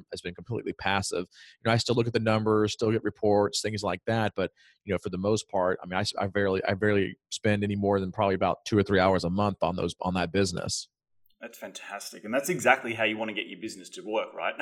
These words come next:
Speaker 2: <laughs>
Speaker 1: Absolutely.
Speaker 2: In that sort of, in, in those sort of o-, online, um, marketplaces. How much of that success to those little businesses was related to Life University, knowing that you went in,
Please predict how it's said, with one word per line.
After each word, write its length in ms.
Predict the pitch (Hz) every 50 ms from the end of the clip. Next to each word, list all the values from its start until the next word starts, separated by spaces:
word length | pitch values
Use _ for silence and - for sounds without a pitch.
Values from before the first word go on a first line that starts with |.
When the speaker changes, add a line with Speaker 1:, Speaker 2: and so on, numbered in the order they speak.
| - -
Speaker 2:
<laughs> 240 | 208 175 143 - -
Speaker 1:
Absolutely. 400 | - 165 185 - 151 143 139 131
Speaker 2:
In 80 | 123 113
that 80 | 104 98
sort 180 | 95 135 123 117
of, 120 | - - - - - - _ _
in, 140 | - 135
in 180 | 147 151 151 147
those 160 | 139 139 -
sort 100 | - -
of 100 | - -
o-, 40 | 120
online, 840 | - 131 131 - - 135 135 135 131 127 123 120 120 117 110 104 107 - - - - _
um, 580 | - 107 107 104 104 101 98 98 95 92 92 -
marketplaces. 720 | - 107 107 107 117 - - - - 117 101 98 - -
How 160 | - - 196 220
much 240 | 247 269 269 -
of 160 | 220 156 127 110
that 400 | 139 131 135 131 - - - -
success 500 | - - 123 - - - 139 131 131 -
to 100 | - 117
those 180 | 123 117 113 110
little 160 | 120 117 104
businesses 520 | - 117 113 113 127 120 - 117 110 95
was 260 | 90 110 117 107 92
related 520 | - 110 107 104 101 98 101 104 107 101 -
to 120 | - 107
Life 440 | 98 98 95 92 95 98 104 - -
University, 580 | 104 95 90 80 95 95 95 - - 101 95 87 - -
knowing 320 | - 123 131 131 139 143 131
that 120 | 120 -
you 100 | 123 120
went 140 | 117 117 107
in, 200 | 104 101 98 -